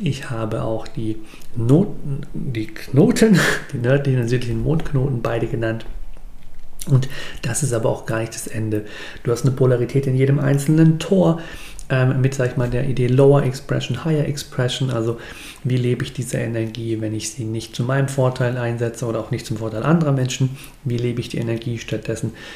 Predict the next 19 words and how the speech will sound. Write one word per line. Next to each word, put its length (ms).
wenn 80
ich 140
sie 100
zu 140
meinem 120
Vorteil, 540
ähm, 400
einsetze 400
oder 80
auch 60
zum 100
Vorteil 400
anderer? 580
Das 120
ist 40
auch 60
so 120
ein 60
bisschen 400